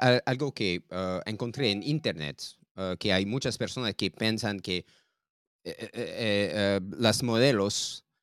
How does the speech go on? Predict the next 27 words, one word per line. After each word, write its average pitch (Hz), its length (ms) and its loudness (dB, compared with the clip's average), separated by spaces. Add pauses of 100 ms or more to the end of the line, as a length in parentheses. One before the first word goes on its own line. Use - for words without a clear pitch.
(180)
no 139 240 8
quieren 113 340 2
ser 110 200 2
modelos. 98 640 -2 (500)
Am, 104 420 0
y 139 120 8
obviamente 160 420 6
que 139 80 2
las 117 180 4
plataformas, 117 840 0 (440)
y 92 240 -10
creo 101 200 4
que 90 180 -6 (560)
todas 101 400 4
las 78 180 -6
plataformas, 76 720 -6
tienen 113 420 0
reglas 107 800 0
también 98 440 -2
para 87 200 -2
proteger 78 540 -8
las, - 420 -10
lo-, 92 140 -10 (100)
los - 240 -10
modelos, - 460 -14
las - 160 -6
modelos. - 440 -14